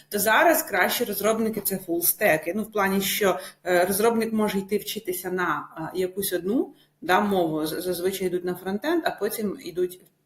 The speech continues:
тому що це легше, а потім йдуть вже доучуватися, е, вчитись бекенд, але щоб ви просто пам'ятали, що фулстеки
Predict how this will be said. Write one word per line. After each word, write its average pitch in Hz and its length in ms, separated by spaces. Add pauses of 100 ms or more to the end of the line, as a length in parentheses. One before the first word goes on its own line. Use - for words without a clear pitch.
тому 180 200
що 185 120
це 185 160
легше, 156 360
а - 60
потім 240 260
йдуть 185 200
вже 160 160
доучуватися, 170 760 (440)
е, 165 220
вчитись 190 440
бекенд, 156 460
але 180 480
щоб - 240
ви 175 120
просто 165 320
пам'ятали, 170 460
що 190 140
фулстеки 196 680